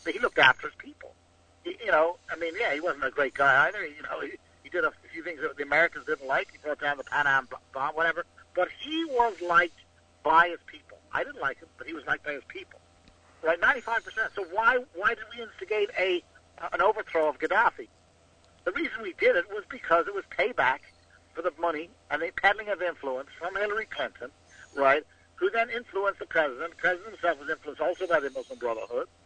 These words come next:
right, to go in there and give power to the Muslim Brotherhood in Libya.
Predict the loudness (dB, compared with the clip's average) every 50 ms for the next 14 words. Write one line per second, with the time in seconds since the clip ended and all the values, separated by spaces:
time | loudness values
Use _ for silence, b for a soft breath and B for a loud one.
0 | b b b b _ _ _ _ 0 0 0 0 -2 0 2 4 4 4 2 0
1 | 2 2 4 4 4 2 0 -2 -4 -6 -12 -16 -12 -2 2 6 6 8 8 6
2 | 4 0 -4 -10 -10 -10 -10 -8 -8 -10 -8 -6 -6 -6 -6 -4 -4 -4 -4 -4
3 | -6 -8 -8 -6 -4 -4 -4